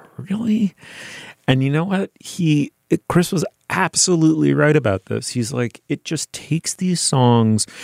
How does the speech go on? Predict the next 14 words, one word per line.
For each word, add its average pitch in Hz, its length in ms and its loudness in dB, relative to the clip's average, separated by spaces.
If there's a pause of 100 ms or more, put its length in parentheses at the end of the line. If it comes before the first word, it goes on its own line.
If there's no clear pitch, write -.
(180)
'cause 180 140 4
usually 247 540 2
there 170 100 0
are 170 40 -2
two 190 200 0
problems, - 580 -4
right? 113 220 2
One 120 300 0
is 113 200 -2
that, 101 260 -2 (280)
is 113 200 2
that, 110 320 2 (640)
you 135 120 2
know, 107 340 4